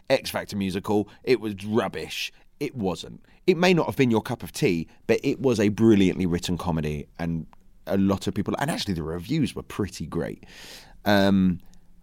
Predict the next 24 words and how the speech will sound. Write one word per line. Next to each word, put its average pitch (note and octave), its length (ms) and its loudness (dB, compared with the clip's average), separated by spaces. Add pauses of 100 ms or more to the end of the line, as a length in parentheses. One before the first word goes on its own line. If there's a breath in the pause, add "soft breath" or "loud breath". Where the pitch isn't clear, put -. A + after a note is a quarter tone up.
(140)
but - 260 -4
I C3 100 0
think - 420 0
they E3 200 6
may E3 360 6
have G3 160 6
got - 200 0
carried C#3+ 360 0
away F2 460 -2 (1000 soft breath)
financially D#2+ 920 -4 (360)
before E2+ 400 0
opening, F2+ 420 -2 (120)
which - 220 -4
probably F2 360 -4
didn't F2+ 260 -4
help. - 380 -8 (500 soft breath)
Um, F2+ 800 2
and F2+ 100 -4
I'm E2+ 120 -2
not - 160 -4
gonna E2+ 260 -2 (100)
say E2 220 -6
any E2 120 -4
more E2 340 -4